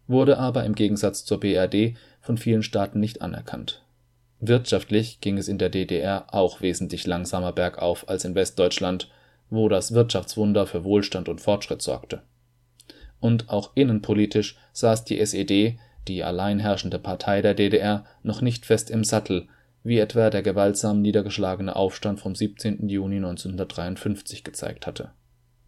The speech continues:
All dies sorgte dafür, dass die Regierenden in der Deutschen Demokratischen Republik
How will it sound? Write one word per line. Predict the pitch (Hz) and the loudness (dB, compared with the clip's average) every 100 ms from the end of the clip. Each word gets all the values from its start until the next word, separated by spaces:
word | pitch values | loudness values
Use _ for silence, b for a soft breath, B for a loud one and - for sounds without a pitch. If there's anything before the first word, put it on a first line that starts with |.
| _ _ b b b b _ 120 | _ _ b b b b _ 2
All | 127 | 4
dies | 135 147 147 | 4 2 2
sorgte | - 110 110 - | 0 0 0 0
dafür, | 107 101 110 110 107 B B - | 0 0 4 6 4 B B -4
dass | 113 | -2
die | 123 | 0
Regierenden | 117 110 135 131 113 101 98 | 0 2 4 4 4 2 0
in | 95 | 0
der | 92 | 0
Deutschen | 90 98 - 95 | 2 0 0 -2
Demokratischen | 95 95 - 95 98 95 | 0 0 2 2 2 -4
Republik | 98 98 98 98 101 - | -4 -2 -2 0 -2 -4